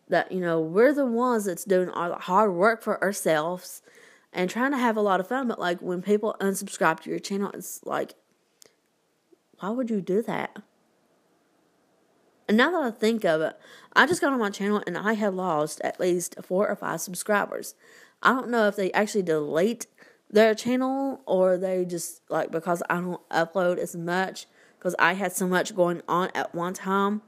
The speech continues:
that, you know, it just, you know, things kinda got out of hand. I'm still, however, trying to process that and trying to get through it because, like,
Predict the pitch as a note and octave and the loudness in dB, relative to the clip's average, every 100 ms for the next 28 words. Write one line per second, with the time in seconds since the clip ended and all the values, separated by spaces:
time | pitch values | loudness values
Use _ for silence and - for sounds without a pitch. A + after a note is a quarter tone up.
0 | _ _ - - - - - F3+ F#3 F#3 | _ _ -20 -20 -20 -20 -4 4 6 6
1 | D3 - A3+ - F#3+ F3+ - G#3 G3+ G#3+ | 2 -2 -10 -4 -2 -2 0 0 0 -4
2 | G#3 - _ _ - A3+ F#3 F3 D3+ - | -10 -16 _ _ -20 -12 -6 -4 -6 -8
3 | F3 _ _ E4 G#4 - G#3 G3+ - - | -14 _ _ -20 _ -14 -10 -10 -14 -20
4 | _ - F#3+ F#3 F3 - E3+ F3 F#3+ G3+ | _ -14 -10 -8 -6 -4 -4 -4 -8 -8
5 | F#3 F#3 - F#3 F3+ - - F#3 F3+ E3+ | -8 -10 -8 -6 -8 -12 -4 -2 0 -2
6 | F3 - F3+ F3 E3 - - - - - | -6 -12 -12 -10 -10 -12 -20 -20 -20 -8
7 | F#3 F3 - A3 G#3+ G#3+ A3 - G3 F3 | 0 0 2 -2 0 -2 0 -2 -6 -8
8 | - E3+ E3+ D#3 - - E3+ G3+ B3 - | -6 -4 -2 -4 -4 0 2 2 0 -4
9 | - _ _ _ _ _ - F#3+ F#3+ F#3 | -16 _ _ _ _ _ -8 2 2 2
10 | D3+ D3+ - | 0 -4 -8